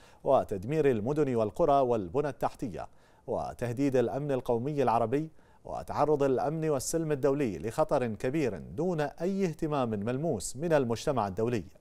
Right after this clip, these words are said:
وأضاف أن بعض الدول الشقيقة ابتليت بوجود ميليشيات مسلحة تتلقى دعما إقليميا متواصلا، وهو ينتهك القوانين الوطنية لهذه الدول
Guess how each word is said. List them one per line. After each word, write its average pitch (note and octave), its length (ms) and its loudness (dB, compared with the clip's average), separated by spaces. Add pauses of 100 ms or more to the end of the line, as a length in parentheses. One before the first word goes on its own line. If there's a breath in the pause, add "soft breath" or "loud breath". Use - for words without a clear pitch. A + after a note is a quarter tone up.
(760 soft breath)
وأضاف F#2 400 2
أن C3+ 200 2
بعض E3 260 4
الدول D#3+ 320 2
الشقيقة C3 600 -2
ابتليت B2 560 0
بوجود C3+ 420 2
ميليشيات C#3 640 0
مسلحة A2+ 680 -2 (340 soft breath)
تتلقى C3 520 2
دعما C#3+ 420 0
إقليميا C#3+ 520 0
متواصلا، C#3 920 2 (340 soft breath)
وهو C3+ 280 2
ينتهك A2+ 460 -2
القوانين D3 560 2
الوطنية C#3 640 0
لهذه C#3+ 480 0
الدول B2+ 340 -2